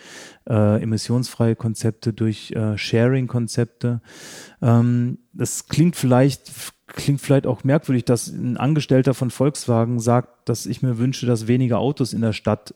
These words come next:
sind. Aber es ist so. Ich meine, wenn wir, wenn ich, und das ist bei euch genauso in der Stadt, irre, wie viele Autos dort am Stadtrand, äh, am, am Straßenrand stehen.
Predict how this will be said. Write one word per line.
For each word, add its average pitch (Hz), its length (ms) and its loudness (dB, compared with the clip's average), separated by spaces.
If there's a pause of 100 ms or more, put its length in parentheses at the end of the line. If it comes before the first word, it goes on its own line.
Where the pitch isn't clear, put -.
(180)
sind. 107 540 0
Aber 113 140 0
es 113 140 -4
ist 143 160 -6
so. 117 280 0
Ich 113 120 -6
meine, 120 180 0
wenn 127 160 0
wir, 127 200 2 (540)
wenn 127 160 0
ich, - 480 -6
und 139 140 -2
das 131 120 0
ist - 180 -4
bei 139 120 0
euch - 280 -2
genauso 143 380 2
in 127 60 2
der 117 100 2
Stadt, - 340 -2 (560)
irre, 185 420 4
wie 131 120 2
viele 190 600 2
Autos 165 500 0
dort 147 280 2
am 131 140 0
Stadtrand, 131 800 0
äh, - 40 4
am, 131 320 4
am 127 120 0
Straßenrand 135 640 2
stehen. 110 520 -2